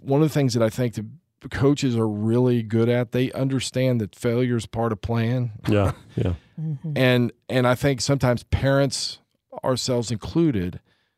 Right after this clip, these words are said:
Speaker 1: um, in previous, forget <laughs> that failure is part of the process.
Speaker 2: Yeah.
Speaker 1: And failure is a growth opportunity. Failure
Speaker 2: Yep.
Speaker 1: is not a, it, it's not a, an absolute in that moment.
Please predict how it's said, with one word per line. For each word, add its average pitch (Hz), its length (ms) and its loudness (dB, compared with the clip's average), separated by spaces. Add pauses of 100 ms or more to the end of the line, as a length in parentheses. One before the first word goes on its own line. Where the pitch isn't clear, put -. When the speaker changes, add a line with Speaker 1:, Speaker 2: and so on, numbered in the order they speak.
(380)
Speaker 1:
um, 117 420 0 (160)
in 123 280 -2
previous, 139 400 -2 (400)
forget 127 760 2 (220)
<laughs> - 1000 -10
that 127 240 2
failure 135 460 4
is 110 80 0
part 131 280 2
of 113 80 0
the 107 100 -2
process. - 920 -2
Speaker 2:
Yeah. 87 80 -2 (420)
Speaker 1:
And 123 160 -2
failure 165 300 6
is 131 100 2
a 123 60 4
growth 127 420 2
opportunity. 107 640 0
Failure 143 340 2
Speaker 2:
Yep. 143 60 4
Speaker 1:
is 120 80 -2
not 131 320 2
a, 117 320 -2 (220)
it, 113 260 -14 (160)
it's - 420 -12
not 127 180 2
a, 110 340 0 (1120)
an 123 100 -2
absolute 123 640 0
in 123 160 -2
that 117 180 2
moment. 120 460 -2